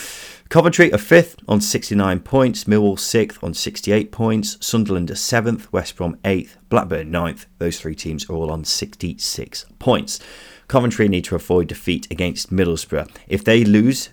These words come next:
they need one of Millwall and Sunderland not to win. West Brom could also catch them, but they'd need a win and a five-goal swing. Millwall need to beat Blackburn. If they draw, they need Sunderland and or West Brom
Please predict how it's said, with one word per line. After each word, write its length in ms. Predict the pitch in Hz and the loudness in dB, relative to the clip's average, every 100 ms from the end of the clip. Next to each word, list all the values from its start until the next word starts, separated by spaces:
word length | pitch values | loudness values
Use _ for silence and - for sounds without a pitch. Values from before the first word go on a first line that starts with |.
| - | -2
they 200 | 95 87 | 0 0
need 260 | 85 85 | -2 -4
one 260 | - 95 92 | -2 0 0
of 180 | - 85 | -2 -4
Millwall 420 | 90 90 90 85 | 0 2 0 0
and 120 | 85 | -4
Sunderland 600 | - 92 85 98 104 104 | -4 -4 0 2 2 0
not 300 | - 92 85 | -4 -4 -4
to 140 | - 80 | -8 -6
win. 420 | 80 82 107 - | -2 -2 -2 -6
West 300 | - 110 - | -4 -4 0
Brom 360 | 110 104 104 - | 2 2 0 -8
could 240 | - 214 208 | 0 4 4
also 340 | 127 107 101 82 | 4 0 0 -4
catch 360 | - 98 - | -4 -8 -6
them, 120 | - 85 | -6 -6
but 140 | 78 | -8
they'd 200 | 82 - | -10 -6
need 340 | 85 82 80 - - - _ | -6 -4 -8 -14 -20 -20 _
a 100 | 87 | -6
win 340 | 80 85 78 - | 0 0 0 -6
and 260 | 90 90 | -4 -2
a 40 | 82 | -4
five-goal 1080 | - - 82 80 76 - - - 80 78 | -6 -6 -6 -6 -10 -14 -12 -4 -4 -4
swing. 540 | 82 - 90 80 78 87 - - - - - | -8 -8 -4 -4 -4 -8 -10 -20 -20 -6 2
Millwall 500 | 120 113 110 - - | 6 6 6 2 2
need 280 | 104 104 | 4 4
to 100 | - | 2
beat 420 | 78 - 127 - - | -2 4 6 4 -2
Blackburn. 640 | 87 - - 98 120 120 | -4 -2 4 4 4 -2
If 160 | - - | -10 0
they 120 | 98 | 0
draw, 360 | 90 104 113 - | 2 4 4 4
they 180 | - 90 | 0 -2
need 300 | 87 85 - | -2 -4 -8
Sunderland 640 | - - 104 98 95 92 - | -6 0 2 2 0 -2 -4
and 200 | 92 90 | -2 0
or 200 | 90 85 | 0 0
West 280 | - - - | -2 -6 -2
Brom 280 | 87 87 | -2 -2